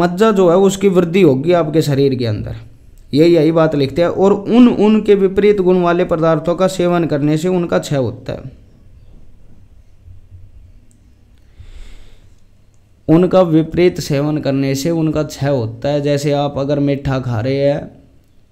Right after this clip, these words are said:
और शरीर के अंदर शुगर बढ़ गया, अब डॉक्टर बोलता है आप खाइए क्या? करेला,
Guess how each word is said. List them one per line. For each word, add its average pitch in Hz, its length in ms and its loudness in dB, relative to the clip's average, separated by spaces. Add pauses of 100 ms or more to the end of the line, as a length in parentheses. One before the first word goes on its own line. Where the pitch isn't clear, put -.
(800)
और 131 640 -2 (1300)
शरीर 147 300 0
के 139 80 -4
अंदर 143 240 0
शुगर 139 340 -2
बढ़ 117 160 -2
गया, 110 280 -4 (1200)
अब 160 440 -4 (140)
डॉक्टर 156 360 0
बोलता 135 380 -2
है 156 40 -2
आप 147 260 -6
खाइए 170 540 -6 (1400)
क्या? 220 400 0 (600)
करेला, 135 540 2